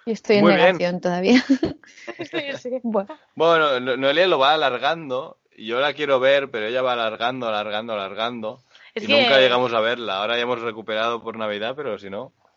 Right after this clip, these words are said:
Speaker 1: Eso se llama miedo al cierre.
Speaker 2: Sí, sí,
Speaker 3: Joder,
Speaker 2: sí.
Speaker 3: es que, ti-, a ver,
Speaker 2: Yo no,
Speaker 3: son
Speaker 2: yo
Speaker 3: doce
Speaker 2: estoy muy, yo
Speaker 3: temporadas,
Speaker 2: soy muy
Speaker 3: ¿eh?
Speaker 2: a favor del cierre. Yo siempre estoy a favor de, de que me dejen una serie ya terminada para, para poder tener tiempo para otras, ¿sabes?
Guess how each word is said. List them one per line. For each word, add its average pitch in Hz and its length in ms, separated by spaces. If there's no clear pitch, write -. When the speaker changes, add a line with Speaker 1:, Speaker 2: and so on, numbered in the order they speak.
Speaker 1:
Eso 247 280
se 294 120
llama 262 240
miedo 254 200
al 269 120
cierre. 214 480
Speaker 2:
Sí, 147 80
sí, - 60
Speaker 3:
Joder, 202 280
Speaker 2:
sí. 180 60
Speaker 3:
es 185 180
que, 208 280
ti-, 233 120
a 202 240
ver, 233 240
Speaker 2:
Yo 175 100
no, 196 160
Speaker 3:
son 196 80
Speaker 2:
yo 165 80
Speaker 3:
doce - 20
Speaker 2:
estoy 175 200
muy, 175 80
yo 202 80
Speaker 3:
temporadas, 196 280
Speaker 2:
soy 175 140
muy 170 220
Speaker 3:
¿eh? 156 40
Speaker 2:
a 156 80
favor 143 280
del 123 220
cierre. 127 300
Yo 117 100
siempre 139 280
estoy 127 180
a 120 40
favor 113 260
de, 110 260
de - 160
que 131 120
me 117 120
dejen 143 280
una 143 140
serie 135 320
ya 127 360
terminada 131 640
para, 98 480
para 104 260
poder 117 280
tener 151 280
tiempo 139 280
para 117 240
otras, 123 340
¿sabes? 127 380